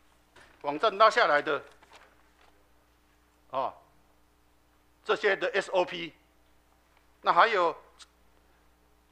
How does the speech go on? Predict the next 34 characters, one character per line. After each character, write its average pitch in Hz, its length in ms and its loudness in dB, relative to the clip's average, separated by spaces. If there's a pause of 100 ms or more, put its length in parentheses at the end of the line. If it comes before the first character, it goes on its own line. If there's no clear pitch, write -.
(320)
各 240 140 4
学 208 180 0
校 233 200 4
成 185 180 -2
立 233 60 -6
营 208 60 -8
养 202 140 2
午 170 60 -4
餐 190 200 0
的 156 280 -4 (340)
查 180 200 4
验 202 100 -4
小 165 180 4
组 143 300 -6
S - 180 -8
O 180 140 -2
P， 160 240 -14 (760)
我 175 120 -8
这 277 200 2
两 196 260 4
项 247 200 0
给 233 140 0
你 202 180 -6 (240)
检 185 180 -2
视 254 160 -8
一 240 40 -6
下， 233 180 4
看 226 220 0
一 208 60 -6
下， 202 260 2 (580)
都 214 320 4
非 226 140 6
常 160 200 2
好， 135 180 4